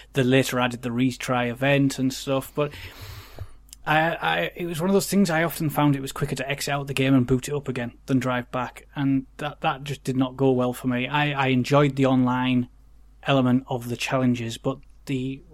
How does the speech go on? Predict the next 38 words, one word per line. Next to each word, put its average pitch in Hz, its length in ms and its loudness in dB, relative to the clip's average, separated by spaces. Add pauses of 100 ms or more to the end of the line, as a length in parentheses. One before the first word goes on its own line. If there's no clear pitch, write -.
online 143 360 4
multiplayer 143 460 0
is 131 120 -2
where 127 140 0
the 123 100 -4
game 123 240 -2
completely 127 640 -6
lost 123 400 -8
me. 127 180 -6 (320)
And 143 100 2
it 143 80 2
was 135 140 -6
the 139 100 -2
one 139 280 2
area 135 340 0
I 131 60 -2
was 127 200 -2
really 127 400 -2
anticipating 131 720 -2
enjoying 123 560 0
this 123 220 -4
game. 123 340 -4 (400)
Um, 127 320 -2
I 139 80 2
thought 139 260 0
it 135 40 -4
would 127 160 -4
absolutely 139 600 -2
shine. 143 600 2 (360)
Uh, 127 180 0
this 123 220 -4
whole 135 400 2
play 147 320 -2
with 143 160 -2
your 135 100 -4
friends 151 400 -2
and 131 180 0
race, 139 540 -4